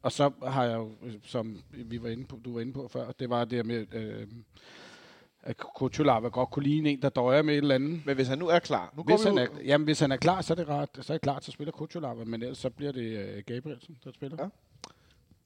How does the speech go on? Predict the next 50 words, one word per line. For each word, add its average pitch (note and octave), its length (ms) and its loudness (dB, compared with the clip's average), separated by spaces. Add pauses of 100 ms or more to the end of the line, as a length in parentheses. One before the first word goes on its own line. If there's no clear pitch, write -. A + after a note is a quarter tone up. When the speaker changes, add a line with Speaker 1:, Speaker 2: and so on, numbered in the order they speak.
(140)
Speaker 2:
Og C3+ 100 2
så G3 80 2
op E3+ 160 6
på F#3+ 80 -8
din E3 180 -6
firemands G3+ 320 -4
midtbane, F3+ 360 0
er D3 40 2
det F3+ 100 6
en F#3+ 60 -2
diamant, D#3 640 2
eller D3 180 8
er C3 180 4
det E3 260 4
en D#3+ 100 -2
defensiv, E3+ 640 0
og C#3 100 0
så E3 100 -4
to, E3 380 -2
og, C3 180 2
øh, B2+ 180 -2 (320)
hvor, C3 180 -2
hvor, C#3 240 -6
hvordan, D3+ 340 0
øh, D#3+ 140 0
Speaker 1:
Den C3+ 100 4
er - 40 6
helt C#3+ 200 4
flad. G#2+ 160 0 (380)
Speaker 2:
Helt A3 220 0
flad? B2+ 220 2
Speaker 1:
Ja, A#2+ 220 2
men B2+ 360 -4
jeg B2+ 140 2
har C3 80 4
ikke C#3+ 140 2
vidst C#3+ 240 -2
det C#3 80 -2
der C3 80 -4
med B2+ 160 -4
Isak, A#2+ 340 -4
så A#2 100 -4
jeg A2 80 0
har A2+ 60 -4
faktisk A#2+ 300 -8
puttet B2 220 -8
ham A#2 160 -6
ud A#2 120 -10
på, A2 220 -10
øh, G2+ 100 -12